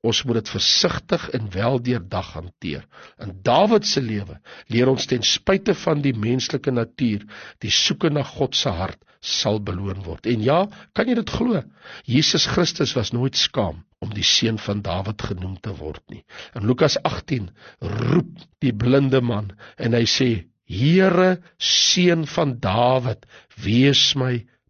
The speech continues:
barmhartig. Here, seun van Dawid, wees my barmhartig." En die Here Jesus het gestop,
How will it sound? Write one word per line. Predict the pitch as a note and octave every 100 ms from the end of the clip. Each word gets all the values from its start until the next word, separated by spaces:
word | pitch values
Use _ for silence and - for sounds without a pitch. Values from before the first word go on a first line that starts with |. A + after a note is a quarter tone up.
| -
barmhartig. | E2+ E2 D2+ - - - - - - - _
Here, | G2+ B2 F3 G3+ G#3 G#3+ G#3+ G#3 - - -
seun | - - - F#3 G3 G3 F#3 F#3 - _ -
van | D3 B2+ G#2+
Dawid, | - G2 A#2 B2+ C3 G#2+ G2+ - _ _ - E2+
wees | G#2 C3+ C#3 C#3 C3+ - - - _ _ -
my | G2
barmhartig." | F2 E2+ D2+ - - - - - - _ _ _
En | A#2 A2 A#2+ A#2+ - _ _
die | A2+ G2+
Here | G2+
Jesus | F#2 A#2 D#3+ D3 - D#2 - - _ _ _
het | A2+ F2+
gestop, | - - - C3 A2